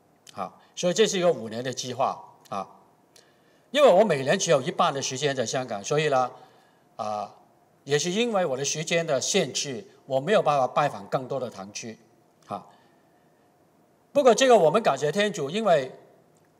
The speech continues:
七在我们的基督信仰里面是好的数字，对不对啊？所以是不错的啊，虽然没有很多，不过因为我要从一个好的开始，非常感恩。嗯，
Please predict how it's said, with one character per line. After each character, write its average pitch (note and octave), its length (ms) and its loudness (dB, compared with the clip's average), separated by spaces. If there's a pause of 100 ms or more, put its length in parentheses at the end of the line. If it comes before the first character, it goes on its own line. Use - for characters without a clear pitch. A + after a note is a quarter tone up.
(220)
七 A#3+ 640 0 (360)
在 F#3+ 220 6
我 C3+ 180 2
们 C#3+ 220 -6
的 E3 100 0
基 G#3+ 200 -2
督 G#3+ 100 2
信 G#3 220 -2
仰 B2+ 120 -4
里 A#2 60 -10
面 C3 80 -8
是 B2 80 -8
好 G#2 240 -8
的 B2 100 -8
数 D3 280 -8
字， B2+ 320 -4
对 C#3 100 -8
不 C#3+ 80 -4
对 B2+ 140 0
啊？ A2 200 -4 (540)
所 E3+ 180 2
以 F#3 60 2
是 F3+ 160 -2
不 D3 140 -6
错 D3+ 180 4
的 A2 160 -2 (480)
啊， A2+ 240 -8 (180)
虽 A#3 220 6
然 F#3 160 6
没 D3+ 140 -2
有 F3 120 6
很 A2+ 140 -4
多， C#3 380 2 (180)
不 - 80 0
过 G3+ 100 6
因 G#3+ 140 2
为 F3+ 80 10
我 C3 140 6
要 E3 80 6
从 F3+ 160 0
一 F#3 40 -2
个 F3 60 4
好 A2+ 400 -2
的 B2 300 -2 (180)
开 E3 180 2
始， A#2+ 300 -4 (1040)
非 E3+ 120 2
常 C#3+ 140 0
感 G#2+ 160 -6
恩。 C3 220 -2 (400)
嗯， G2+ 80 -20